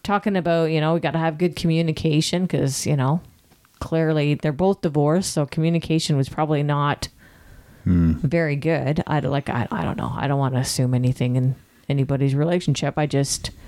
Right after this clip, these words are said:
Speaker 2: Yeah, I
Speaker 1: I
Speaker 2: think
Speaker 1: just
Speaker 2: if anybody's got red flags, it's probably the girl would, should have red flags about somebody talking about their intimate stuff with, within a month of dating.
Speaker 1: Yeah.
Speaker 2: Like, that's something you kinda share in person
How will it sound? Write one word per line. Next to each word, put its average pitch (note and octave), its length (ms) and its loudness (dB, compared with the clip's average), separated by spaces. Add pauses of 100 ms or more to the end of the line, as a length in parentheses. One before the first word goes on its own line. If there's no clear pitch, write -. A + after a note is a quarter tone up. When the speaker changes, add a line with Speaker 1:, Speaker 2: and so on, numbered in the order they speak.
(580)
Speaker 2:
Yeah, D#2+ 400 2
I F#2 100 0
Speaker 1:
I - 40 0
Speaker 2:
think A2 140 2
Speaker 1:
just F#2 100 2
Speaker 2:
if F#2 60 0
anybody's F2+ 240 0
got D#2+ 180 -2
red E2+ 320 0
flags, E2+ 480 0
it's D#2+ 120 -4
probably D#2 520 0 (1000)
the F2+ 100 -2
girl D#2+ 400 -2 (180)
would, F2 180 -2
should E2 220 -2
have D#2+ 160 -2
red D#2 200 0
flags E2 380 -2
about D#2+ 260 0 (220)
somebody E2 380 -2
talking D#2 420 -2
about D#2 360 -2 (220)
their E2 200 0
intimate F#2+ 420 0
stuff - 400 -4
with, - 160 -4
within G2 580 2 (120)
a G2 80 0
month F2+ 340 2
of D#2+ 160 -2
dating. E2+ 420 0 (280)
Speaker 1:
Yeah. D#3 220 0 (300)
Speaker 2:
Like, E2 140 0
that's F#2 200 -2
something F#2+ 300 0
you D#2+ 120 2
kinda E2+ 260 0
share D#2+ 560 -2 (880)
in A2+ 220 2
person F#2 760 2